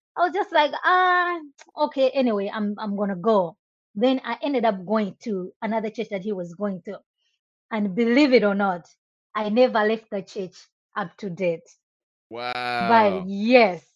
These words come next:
Speaker 1: but it, all that, that took about two years. And then
Speaker 2: Wow.
Speaker 1: we were arguing, like, what I wasn't getting was he was saying, "Oh, you know what? Your sins have been forgiven, past, present, and future." I'm like, "What? What do you mean your sins have been forgiven, past, present, and future?"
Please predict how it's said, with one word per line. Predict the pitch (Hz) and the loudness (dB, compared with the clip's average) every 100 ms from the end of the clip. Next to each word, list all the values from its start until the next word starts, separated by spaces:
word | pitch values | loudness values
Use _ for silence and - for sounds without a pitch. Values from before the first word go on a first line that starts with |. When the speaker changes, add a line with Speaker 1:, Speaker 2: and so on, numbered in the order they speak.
| _ | _
Speaker 1:
but | 190 233 233 | -2 4 4
it, | 214 214 _ _ _ | 2 -4 _ _ _
all | 269 302 330 294 | 4 6 6 6
that, | 285 277 | 2 2
that | 247 277 - | 4 4 2
took | - 311 - - | -2 -2 -4 -14
about | 233 202 254 233 - | -8 0 0 0 -4
two | 302 277 | -4 -2
years. | 254 247 185 - _ _ _ _ _ - 233 | -2 0 -2 -6 _ _ _ _ _ -16 -6
And | 262 226 | -2 -2
then | 247 247 | 0 -2
Speaker 2:
Wow. | 220 | 0
Speaker 1:
we | 214 | 0
were | 208 220 - | -2 -4 -2
arguing, | 262 240 214 208 | -2 -2 -4 -6
like, | 202 202 | -8 -6
what | 208 285 | 0 0
I | 311 | 0
wasn't | 302 247 208 185 | -2 -4 -8 -4
getting | 262 262 202 | -2 -2 -6
was | 190 185 | -8 -12
he | 196 | -12
was | 220 - | -14 -10
saying, | 269 214 _ _ _ - | -8 -8 _ _ _ -6
"Oh, | 349 | -2
you | 349 311 | -2 -2
know | 339 | -2
what? | 359 277 | -2 -2
Your | 262 | -4
sins | 262 320 320 247 - | -4 -4 -2 -4 -8
have | 226 202 | -8 -6
been | 214 | -6
forgiven, | - 202 262 214 175 - _ _ _ | -6 -4 -4 -4 -6 -14 _ _ _
past, | 302 285 - | 2 2 0
present, | 277 254 220 | -4 -2 -2
and | 196 196 | -4 -4
future." | 262 226 - - _ _ - | -2 -2 -4 -16 _ _ -18
I'm | 254 | -6
like, | 349 320 | -2 -2
"What? | 294 277 539 554 - | -2 0 0 0 -4
What | 320 539 | 0 2
do | 381 | 2
you | 415 | 0
mean | 403 | 0
your | 294 | -2
sins | 294 320 | -4 0
have | 247 220 | 0 0
been | 240 | -4
forgiven, | 214 220 277 240 | -4 -6 -4 -6
past, | 202 254 - | -4 -4 -4
present, | 269 214 | -8 -6
and | 185 - | -8 -6
future?" | 254 - | -8 -8